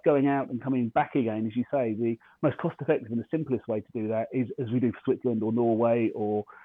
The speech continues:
for Turkey, for instance, is to use an A T A carnet. So we have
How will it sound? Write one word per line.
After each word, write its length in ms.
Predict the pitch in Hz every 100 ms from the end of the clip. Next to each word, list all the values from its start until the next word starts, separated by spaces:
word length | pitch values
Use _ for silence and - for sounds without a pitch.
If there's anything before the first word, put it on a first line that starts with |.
| -
for 100 | 123 -
Turkey, 460 | 147 127 120 107 - _
for 80 |
instance, 320 | 117 - 120 -
is 220 | 165 135 120 -
to 60 |
use 160 | 131 113
an 80 | 120
A 140 | 113
T 140 | - 117
A 100 | 113
carnet. 480 | 151 135 113 104 - - - _ -
So 140 | 147
we 120 | 139
have 100 | 139